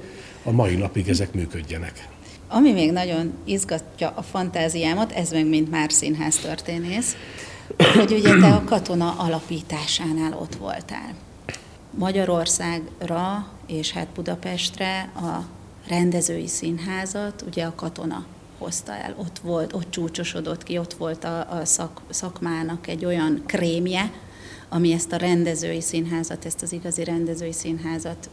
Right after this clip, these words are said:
Speaker 2: meg tudta mutatni a közönségnek. Ott milyen volt a munka?
Speaker 1: Először is, ö, pontosítsuk, vagy nagyon nehéz persze pontosítani, de azért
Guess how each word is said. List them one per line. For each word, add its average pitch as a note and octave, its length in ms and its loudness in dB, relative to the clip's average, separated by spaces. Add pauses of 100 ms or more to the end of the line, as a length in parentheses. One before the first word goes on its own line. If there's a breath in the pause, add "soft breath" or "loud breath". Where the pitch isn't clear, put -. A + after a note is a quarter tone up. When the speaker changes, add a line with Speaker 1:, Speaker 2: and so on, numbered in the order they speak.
Speaker 2:
meg E3 220 -4
tudta F3+ 280 -8
mutatni - 420 -6
a - 100 -8
közönségnek. - 840 -10 (360 loud breath)
Ott F#3 220 -2
milyen D#3+ 320 6
volt - 280 -4
a - 40 -6
munka? - 460 -6 (140)
Speaker 1:
Először F2 460 0
is, - 240 -6 (680 loud breath)
ö, G#2 340 6 (380)
pontosítsuk, A2 840 2 (140)
vagy G2+ 300 2 (600 loud breath)
nagyon G#2+ 340 4
nehéz G2 300 4
persze G#2 260 0
pontosítani, G#2+ 640 2
de G2+ 140 4
azért A2 560 2